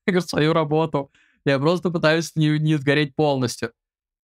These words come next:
И вот это обучение шло так, через то, что я сталкивался с чем-то, мне надо было это сделать,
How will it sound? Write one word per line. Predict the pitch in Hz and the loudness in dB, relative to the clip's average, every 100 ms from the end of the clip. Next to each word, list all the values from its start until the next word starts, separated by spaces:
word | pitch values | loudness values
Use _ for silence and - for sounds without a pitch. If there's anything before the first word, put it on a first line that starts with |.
| _ _ _ _ _ | _ _ _ _ _
И | 185 | -2
вот | 233 254 | 0 0
это | 247 | 0
обучение | 220 202 - 254 226 196 | 0 0 0 0 0 -2
шло | - 233 | -2 -4
так, | 202 196 220 - | 0 -2 -2 -4
через | - 151 147 | -2 0 0
то, | - 208 | 0 -2
что | - | 0
я | 156 | -2
сталкивался | 131 208 226 208 185 - | 0 0 0 0 -2 -2
с | 170 | -4
чем-то, | - 170 151 123 | -2 -2 0 0
мне | 135 120 | 0 0
надо | 107 131 202 196 | 0 2 2 0
было | 180 165 | 0 0
это | 156 | 0
сделать, | 151 139 135 120 | -2 0 0 0